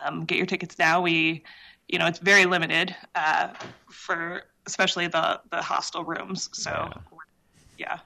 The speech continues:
Speaker 2: Yeah, I didn't realize Bolognium was from Denver. When you said that local, I'm like, "Wait, are they still in Denver? I didn't realize they were a Denver band."
Speaker 1: Yeah,
Speaker 2: Cool.
Speaker 1: sure.
Speaker 2: Cool.
Speaker 1: Yeah.
Speaker 2: So awesome. Uh, I wish I could go. What are, what are the dates of that again?
Speaker 1: It is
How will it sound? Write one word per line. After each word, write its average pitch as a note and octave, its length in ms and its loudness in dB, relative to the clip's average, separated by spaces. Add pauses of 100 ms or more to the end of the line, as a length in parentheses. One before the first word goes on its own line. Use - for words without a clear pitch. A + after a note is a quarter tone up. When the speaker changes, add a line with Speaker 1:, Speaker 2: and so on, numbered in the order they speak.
(220)
Speaker 2:
Yeah, B2+ 100 0
I C3+ 40 2
didn't D3+ 160 4
realize C3 260 6
Bolognium G#2+ 460 2
was F#2 120 -4
from G2 160 -6
Denver. G#2 360 -2
When G2 120 -6
you F#2+ 80 -6
said A#2+ 180 -2
that F#2 220 0
local, G#2 200 0
I'm E2+ 60 -2
like, E2 140 -6
"Wait, B2+ 220 -4
are D#2+ 60 -8
they G2+ 80 -8
still E3+ 200 -8
in A#2+ 60 -6
Denver? C#3+ 260 -6
I B2 60 -4
didn't C#3+ 180 -4
realize G#2+ 240 -2
they G#2+ 100 -4
were G#2 80 0
a - 260 4
Denver A2 200 -2
band." D2+ 160 -6
Speaker 1:
Yeah, - 220 0
Speaker 2:
Cool. D4 100 -10
Speaker 1:
sure. - 480 2 (320)
Speaker 2:
Cool. G#4+ 220 4
Speaker 1:
Yeah. - 280 6 (340)
Speaker 2:
So F3+ 400 -4
awesome. - 340 0
Uh, C3 320 6
I A2 180 0
wish G#2 240 0
I G#2 60 0
could G2 160 -2
go. G#2+ 240 0
What D3+ 240 2
are, F#3+ 100 2
what E3+ 160 6
are F#3 40 4
the D#3+ 80 6
dates B2+ 320 2
of F2+ 60 -2
that E2 180 0
again? D2 260 -8 (1040)
Speaker 1:
It A3+ 140 2
is A3 180 6